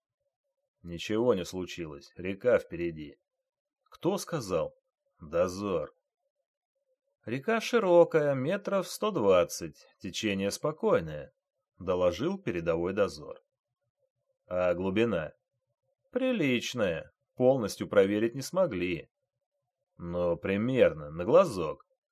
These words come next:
В центре с головой. Точно. А на карте?» «На карте ручей.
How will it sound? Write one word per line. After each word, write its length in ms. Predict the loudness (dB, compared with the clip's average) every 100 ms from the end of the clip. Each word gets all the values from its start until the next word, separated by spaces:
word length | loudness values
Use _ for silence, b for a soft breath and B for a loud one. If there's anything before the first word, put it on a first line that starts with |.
| _ _ _ _
В 200 | -20 -14
центре 640 | -8 -2 0 0 -2 -6
с 60 | -2
головой. 760 | 2 8 8 6 2 0 -2 _ _ _
Точно. 640 | 0 4 4 2 -12 -16 _ _ _ _ _ _ _ _ _
А 260 | -6 -4 0
на 180 | 2 2
карте?» 540 | 6 6 6 -8 -20 _ _ _ _ _ -10
«На 200 | 0 2
карте 480 | 2 4 2 2 -4
ручей. 640 | -6 -6 -8 -6 -6 -8